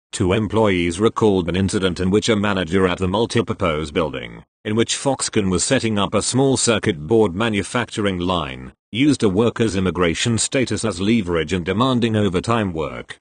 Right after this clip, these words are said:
an event also corroborated by screenshots of employee correspondence. He was yelling, "You're an H one B, I'm an E B two. If you don't work hard enough,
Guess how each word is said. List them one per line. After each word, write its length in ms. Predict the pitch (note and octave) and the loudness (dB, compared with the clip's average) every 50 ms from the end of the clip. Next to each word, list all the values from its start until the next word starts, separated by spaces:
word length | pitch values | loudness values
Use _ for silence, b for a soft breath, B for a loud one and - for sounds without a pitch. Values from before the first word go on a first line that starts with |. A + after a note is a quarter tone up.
| _ _ _ - | _ _ _ -2
an 120 | B2 B2+ | 0 0
event 300 | A#2+ F#2+ G2+ G#2+ G#2 G2+ | 2 2 2 0 2 2
also 360 | A#2+ D3 C3+ - - C3 A#2 | 2 2 2 2 2 2 2
corroborated 800 | - - B2+ A2+ G2+ B2+ B2 G#2 A2 F#2+ F2 F2 E2+ - A2+ G2 | 2 2 0 2 4 4 4 4 4 2 2 2 2 0 -2 0
by 180 | F2+ G#2 G2 F#2+ | 0 0 -2 -2
screenshots 760 | - - - - A#2+ A#2+ A#2 G#2 - - G#2 F2 - - B2+ | -2 -4 -2 0 0 0 0 0 0 0 0 0 0 0 2
of 160 | B2+ A#2 A2+ | 2 2 2
employee 500 | B2 A#2 F#2+ A2 B2 A#2+ A2+ G#2+ G#2 F2+ | 0 0 0 0 2 2 2 2 0 0
correspondence. 1080 | - - A2+ G#2+ G2 - - - G2+ F#2 F2 C#2+ D2 B1+ A1+ A1+ - - - - - - _ _ _ - | 0 0 2 2 2 0 0 -2 -4 -4 -4 -4 -8 -8 -10 -8 -6 -6 -6 -6 -6 -10 _ _ _ -4
He 100 | G#2 F#2+ | -2 -2
was 220 | F#2 F2+ D#2 D#2+ | 0 0 -2 -2
yelling, 460 | F#2 A#2 A2 E2+ C2+ B1 A#1+ A#1+ - - _ _ _ | 0 0 0 -2 -4 -6 -10 -12 -14 -18 _ _ _
"You're 320 | - F#2+ C#3+ F3 F#3 F3 C3 | -2 0 2 2 4 4 2
an 60 | C3 | 2
H 220 | B2 A#2+ A2+ - F2+ | 2 0 0 0 0
one 240 | G#2 A#2 A#2 G#2+ F#2 | 0 2 2 2 2
B, 440 | G2 F2+ D2+ C2 B1 A#1+ A#1+ - - _ _ - | 0 0 0 -2 -6 -10 -12 -14 -16 _ _ -4
I'm 180 | A2+ A#2 A2+ A2+ | -2 0 0 0
an 100 | A#2 C#3+ | 0 0
E 60 | C#3 | 2
B 220 | A#2 B2+ A#2 A2+ - | 2 2 2 0 0
two. 560 | - B2 G2+ D2+ B1 A1+ A1+ A1+ A1+ A1+ - _ _ _ | 0 0 0 0 -2 -6 -10 -14 -16 -16 -16 _ _ _
If 160 | - A2 - - | -4 -4 0 0
you 100 | A2 G2 | 0 2
don't 280 | F2 A2+ A2+ A2 F#2+ | 2 2 2 2 0
work 300 | F2+ F#2+ G2 F#2+ F2+ - | 0 0 0 0 0 -2
hard 320 | G2+ B2+ D3+ D#3 D#3 - G2+ | -2 0 0 0 0 0 -2
enough, 540 | F#2 F#2 F#2+ D#2 C2 B1 - - - - | -2 -2 -2 -4 -4 -6 -10 -12 -14 -16